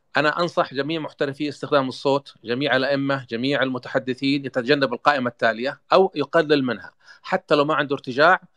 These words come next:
لكن اللي عنده ارتجاع حنجري أو، أو بال-، أو مريئي يتركها تمامًا أو يقلل منها كثيرًا. واحد، الدهون والمقليات.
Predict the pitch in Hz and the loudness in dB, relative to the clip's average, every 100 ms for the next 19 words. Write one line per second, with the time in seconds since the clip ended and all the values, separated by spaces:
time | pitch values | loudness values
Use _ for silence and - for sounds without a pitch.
0 | _ - 123 135 127 131 180 151 - 127 | _ -4 -2 0 -2 -2 -2 -2 -6 -2
1 | 131 98 160 135 113 104 120 120 - 131 | -2 -2 -4 -6 -6 -4 -2 -2 0 -2
2 | 120 127 131 123 127 123 127 160 175 175 | 0 -4 -4 -2 -2 0 0 0 -2 -8
3 | 208 _ _ _ _ 127 170 - 131 123 | -8 _ _ _ _ -4 -2 0 -2 0
4 | 120 123 127 127 131 127 - 147 135 135 | 0 0 -2 -4 -4 -4 0 0 2 0
5 | 139 127 113 107 87 90 143 151 - - | -2 -2 -4 -6 -6 -2 2 2 2 -12
6 | _ - 127 123 135 151 165 175 - _ | _ -6 -6 -4 -2 0 0 -2 -10 _
7 | _ _ 135 127 120 117 110 92 - | _ _ -4 -2 -4 -4 -4 -4 -8